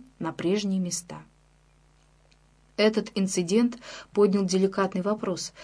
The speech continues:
что будет с Джоном Ленноном после того, как Йоко с ним разведется.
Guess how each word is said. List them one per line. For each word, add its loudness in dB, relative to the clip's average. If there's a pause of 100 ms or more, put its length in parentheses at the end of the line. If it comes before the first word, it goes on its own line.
(160)
что -2
будет 4
с -4
Джоном 4
Ленноном 4
после 0
того, 2
как -4
Йоко 0
с -8
ним -2
разведется. -6